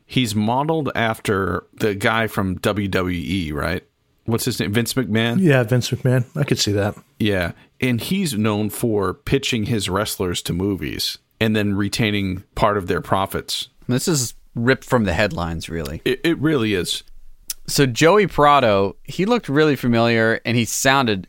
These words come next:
Speaker 3: extremely familiar. And I realized that he doesn't sound familiar from anything in particular, but it's mostly just that he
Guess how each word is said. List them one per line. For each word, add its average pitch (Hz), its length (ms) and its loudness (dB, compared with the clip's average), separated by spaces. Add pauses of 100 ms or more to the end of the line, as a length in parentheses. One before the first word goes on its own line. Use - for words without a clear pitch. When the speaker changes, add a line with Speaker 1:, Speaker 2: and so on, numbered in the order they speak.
Speaker 3:
extremely 131 680 0
familiar. 87 720 -4
And 107 260 -2 (500)
I 143 120 2
realized 156 420 2
that 131 140 0
he 131 120 -2
doesn't 175 320 2
sound 131 280 2
familiar 113 380 2
from 107 160 -4
anything 104 280 -2
in 101 100 -2
particular, 95 680 -2 (440)
but 117 160 4
it's 110 160 0
mostly 131 460 2
just 120 320 -2
that 110 320 4
he 110 800 -2